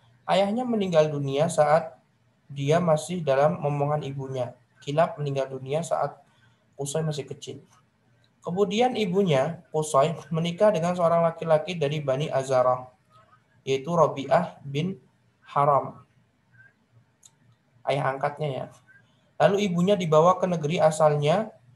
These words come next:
di pinggiran kota Syam. Ketika Qusay beranjak dewasa, dia kembali ke kota Mekah yang kala itu diperintah oleh Hulail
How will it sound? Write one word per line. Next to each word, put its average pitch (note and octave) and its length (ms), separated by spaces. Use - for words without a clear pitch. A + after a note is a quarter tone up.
di C#3 80
pinggiran D3+ 400
kota C#3+ 240
Syam. C#3+ 400
Ketika F3 320
Qusay G3 400
beranjak E3 400
dewasa, C#3+ 640
dia E3 160
kembali D3+ 480
ke D#3 80
kota D3+ 240
Mekah C#3+ 480
yang D3+ 160
kala D#3 240
itu D3+ 240
diperintah D#3 640
oleh E3 240
Hulail E3 400